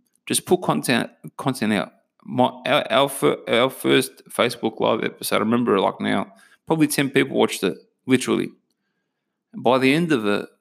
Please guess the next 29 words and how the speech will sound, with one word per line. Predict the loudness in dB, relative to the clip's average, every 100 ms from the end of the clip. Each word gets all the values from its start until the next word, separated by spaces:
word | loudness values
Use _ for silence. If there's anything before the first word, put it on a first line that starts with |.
| _
they | 0
were | 2 2
getting | 2 0
shared, | 0 2 4 4 2 -2 _ _ _ _ 0
we |
were | 2
getting | 4 2 2
thousands | 2 2 0 -2
of | -6
views, | -6 -6 -8 -6
literally. | -4 -2 -2 -4 -6 -16 _ _ _ _ -8
So | 0 0 0 -6 -20 _
take | -2 -2 -2
your | 0
time, | 0 2 -2 -6 -14 _ _ _ _ _ _ 0
build | 4 4 4
an | 4
audience | 4 4 4 0
that | -2 -2
way, | -2 -2 -4 -8 -4
and | 0
engage | 2 2 2 0 0
with | -2 -2
them, | -6
answer | -4 -4 -2
their | -4
questions. | -4 -4 -4 -4 -10 -10 -14 _ _ _ _ _ _ _ _ _ -8
Incentivize | -4 0 -2 0 0 2 2 0 0
people | 0 0 -2 -4 -6